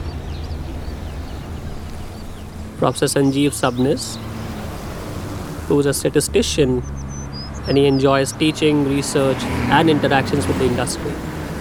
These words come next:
He is from the mathematics department in I I T Bombay. And Professor R K Shyamsundar,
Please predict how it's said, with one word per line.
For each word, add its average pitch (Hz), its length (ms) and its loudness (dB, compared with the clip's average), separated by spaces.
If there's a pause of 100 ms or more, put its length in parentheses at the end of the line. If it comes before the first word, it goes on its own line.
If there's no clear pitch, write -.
(1080)
He - 80 4
is 139 80 2
from 139 160 2
the 135 80 6
mathematics 139 580 4
department 127 560 4 (800)
in 127 100 2
I 123 120 2
I 120 40 2
T 127 140 2
Bombay. 117 480 0 (4000)
And 170 240 2
Professor 165 400 2
R 147 220 4
K 151 100 2
Shyamsundar, 127 800 2